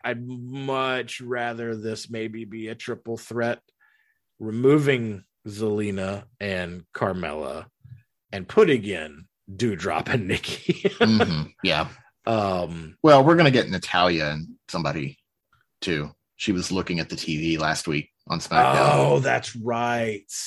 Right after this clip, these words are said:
Speaker 2: We're getting more.
Speaker 1: Yeah.
Speaker 2: Yeah.
Speaker 1: Natalya.
Speaker 2: Did you see?
Speaker 1: Maybe
Speaker 2: <laughs> Did you see
Speaker 1: Shotzi.
Speaker 2: her tweet about that?
Speaker 1: No.
Speaker 2: Pretty funny. Um, man, I don't remember the details of it, uh, so I, I'm not gonna do it justice, but you'll get the idea.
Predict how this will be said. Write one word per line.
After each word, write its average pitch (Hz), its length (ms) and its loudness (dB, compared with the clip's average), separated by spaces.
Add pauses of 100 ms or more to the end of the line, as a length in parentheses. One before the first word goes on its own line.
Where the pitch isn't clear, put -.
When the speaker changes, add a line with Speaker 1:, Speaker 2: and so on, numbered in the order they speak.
(180)
Speaker 2:
We're 104 120 2
getting 101 220 -2
more. 73 360 -4 (460)
Speaker 1:
Yeah. 92 540 -2 (460)
Speaker 2:
Yeah. - 200 -4 (320)
Speaker 1:
Natalya. 208 500 4
Speaker 2:
Did 220 100 8
you 220 60 8
see? 202 260 4 (960)
Speaker 1:
Maybe 120 200 -2
Speaker 2:
<laughs> - 0 -
Did 175 260 6
you 196 80 6
see 180 240 8
Speaker 1:
Shotzi. 180 40 6
Speaker 2:
her 175 140 6
tweet 131 460 4 (720)
about 107 360 2
that? 110 260 4 (340)
Speaker 1:
No. 143 560 4 (1000)
Speaker 2:
Pretty 156 340 6
funny. 85 440 0 (180)
Um, 95 680 4
man, - 260 -12
I - 60 -10
don't 104 100 -6
remember 95 200 -6
the 78 100 -8
details 80 420 -4
of 73 120 2
it, 71 180 -4
uh, - 160 -10
so 95 240 2
I, 87 280 2
I'm 110 80 2
not 113 120 2
gonna 101 140 -2
do 92 140 0
it - 160 -8
justice, 82 400 -4
but 92 140 -2
you'll 104 120 -2
get 101 120 -2
the 95 120 0
idea. 85 340 0